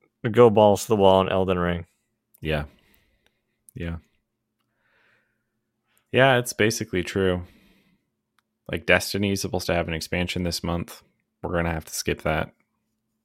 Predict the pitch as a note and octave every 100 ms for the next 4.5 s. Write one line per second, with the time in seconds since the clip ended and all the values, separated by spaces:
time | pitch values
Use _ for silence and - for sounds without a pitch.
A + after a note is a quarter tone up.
0 | _ _ - _ - B2+ G#2 F#2 A2 G#2
1 | G#2 - F#2+ - G2+ F#2 - F#2+ F#2+ F#2+
2 | - - F2+ - G2 G2 G2 B2 G#2+ G#2+
3 | D3+ C#3 C3 F3 D#3+ D#3 - D#3+ - A2+
4 | A2+ G2+ - G2